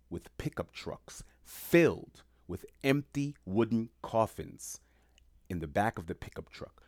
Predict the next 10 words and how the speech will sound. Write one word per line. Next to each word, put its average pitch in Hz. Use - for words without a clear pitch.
to 85
go 78
to -
the 160
city -
and 85
go 82
find 113
the 98
bodies 85